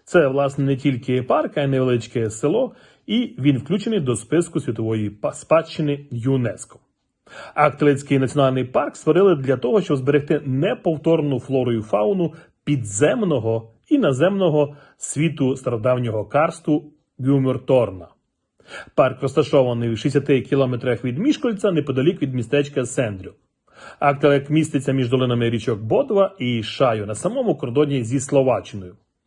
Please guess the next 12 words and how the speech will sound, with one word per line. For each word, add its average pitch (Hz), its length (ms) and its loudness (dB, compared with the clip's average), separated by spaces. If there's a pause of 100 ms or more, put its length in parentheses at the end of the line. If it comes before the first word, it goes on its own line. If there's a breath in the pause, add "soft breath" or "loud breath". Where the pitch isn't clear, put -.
(420 loud breath)
Е, 320 80 0
площа 285 340 2
парку 226 300 2
не 220 100 6
така 214 220 4
вже 185 200 4
й 190 40 4
велика, 240 440 0
сто - 240 -2
дев'яносто 156 400 -2
квадратних 139 520 0
кілометрів, 220 720 0